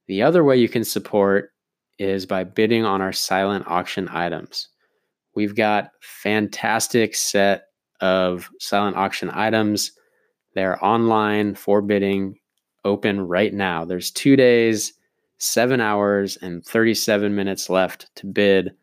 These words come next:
on Manny Machado signed baseballs, Bryce Harper signed baseballs.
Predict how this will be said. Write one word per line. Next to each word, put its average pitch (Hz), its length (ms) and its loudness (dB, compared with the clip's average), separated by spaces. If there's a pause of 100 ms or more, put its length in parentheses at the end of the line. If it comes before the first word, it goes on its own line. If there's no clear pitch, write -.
(380)
on 85 520 -6
Manny 113 280 2
Machado 117 420 0
signed 110 360 0
baseballs, 101 680 2
Bryce 104 420 -2
Harper 107 360 0
signed 104 360 -2
baseballs. 95 920 0